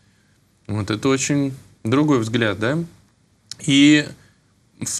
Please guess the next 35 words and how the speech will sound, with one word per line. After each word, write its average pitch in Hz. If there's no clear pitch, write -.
в 123
вз-, 127
взгляде 151
позитивном 165
становится, 151
да, 151
не 160
очень 160
понятно, 151
зачем 117
нам 120
вообще 127
исповедь 101
тогда 107
и 110
нужна. 117
Но 139
будем 151
помнить, 170
что 160
это 139
только 139
одна 143
из 143
точек 156
зрения. 101
То 95
есть, 95
скорее 135
всего, 151
люди 139
не 135
знакомы 127
с 135
другой, 139